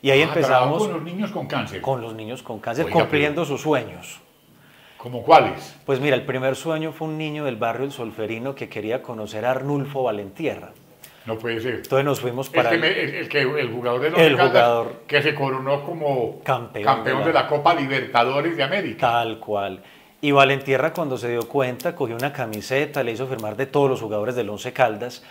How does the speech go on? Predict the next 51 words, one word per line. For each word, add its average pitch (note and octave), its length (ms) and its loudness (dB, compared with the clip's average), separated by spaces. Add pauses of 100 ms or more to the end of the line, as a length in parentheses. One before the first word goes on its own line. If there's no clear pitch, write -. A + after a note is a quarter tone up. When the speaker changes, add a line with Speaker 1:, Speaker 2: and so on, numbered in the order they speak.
(320)
Speaker 1:
y, B2+ 380 0
y B2+ 140 -4
se A2+ 160 -6
fue A2+ 160 -4
con D3+ 160 -4
nosotros B2+ 380 -8
hasta C3 180 -10
El A2 60 -8
Solferino. A2 480 -2
A - 20 -2
mí A2+ 80 -8
me, C3 160 -6 (140)
me B2 80 -4
impresionó A2+ 560 -6
la A#2+ 120 0
humildad A2 380 -4
de B2 100 -2
Valentierra. A2 680 -4 (480)
Se C3 160 -2
fue C3 180 2
con C#3+ 160 -4
Samuel A2+ 320 -4
Vanegas, B2+ 400 0
defensa G#2 380 -8
central. G2+ 500 -10 (420)
Y C3 120 2
a C3 60 2
este - 180 -6
Speaker 2:
Samuel D3 240 4
Speaker 1:
niño D3+ 60 2
Speaker 2:
Vanegas, F3 340 6
que D#3 60 -2
estuvo C3+ 220 -4
en D#3+ 100 -2
el A2 140 -4
Junior, D3+ 320 -4
en C3+ 100 -4
el A#2 40 -6
Medellín. A#2+ 640 2
Speaker 1:
Sí, - 0 -
sí, C3 140 0
sí, C3 200 -4
sí, C#3+ 100 -6
Speaker 2:
Ese - 20 -6
Speaker 1:
selección F3+ 480 6
Speaker 2:
era F#3+ 120 8
Speaker 1:
Colombia. F#3 300 10
Speaker 2:
una E3 80 4
estatua, G3+ 720 6
pe-, C#3+ 400 -4
pero C#3 320 0